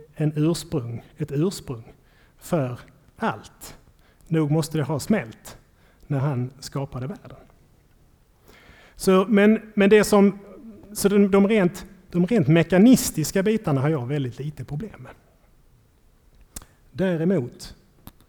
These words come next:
människans fall, det är en nöt för oss att knäcka. Hur kan vi se,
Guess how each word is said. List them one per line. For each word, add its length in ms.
människans 480
fall, 280
det 360
är 220
en 120
nöt 260
för 120
oss 200
att 60
knäcka. 380
Hur 340
kan 300
vi 120
se, 380